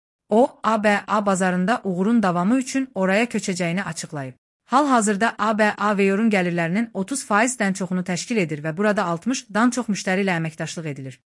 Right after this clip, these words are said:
A B A bazarında liderlik və gələcək perspektivlər. Marbrook Investments-in nümayəndəsi Proof Riston vurğulayıb ki, Veyor A B Ş-də lider podratçılar və aktiv sahibləri ilə işləyərək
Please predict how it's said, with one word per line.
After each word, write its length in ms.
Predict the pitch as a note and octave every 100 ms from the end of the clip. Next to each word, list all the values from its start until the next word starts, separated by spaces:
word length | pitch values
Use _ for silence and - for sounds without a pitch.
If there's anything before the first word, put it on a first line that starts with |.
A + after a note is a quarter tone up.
| _ _ _ _ _ _ -
A 240 | G#3 B3+
B 100 | A3 G3+ G3+
A 200 | - G#3 G#3
bazarında 580 | F#3+ F#3+ F3+ F3+ A3+ A3+
liderlik 520 | F#3+ F#3 F3+ G#3+ C#4
və 120 | F#3+ E3
gələcək 460 | E3+ E3 G#3+ A#3+
perspektivlər. 720 | G3 E3+ - D#3 - C#3+ C3+ C3 _ _ _ _ _ _ _ _ _
Marbrook 460 | F#3+ A3+ B3 D4 -
Investments-in 720 | G#3+ A#3 A#3 A#3 A3 - A3
nümayəndəsi 560 | G3 F#3 F3+ E3+ E3 B3
Proof 220 | B3 B3 A3
Riston 320 | G3+ G#3+ G3+
vurğulayıb 440 | F3+ E3 F3+ B3
ki, 240 | - D3 - _ _
Veyor 260 | F3+ G3 A3
A 160 | G#3+ G3+
B 100 | G#3+
Ş-də 260 | G#3+ A3 G3+
lider 240 | F#3 G#3+ G#3
podratçılar 560 | F#3 E3+ D#3+ - D3 C#3+ _ -
və 80 | E3
aktiv 260 | E3 -
sahibləri 520 | C4+ A#3 G#3 G3 G3+ A#3
ilə 80 | G#3+
işləyərək 400 | - E3 G3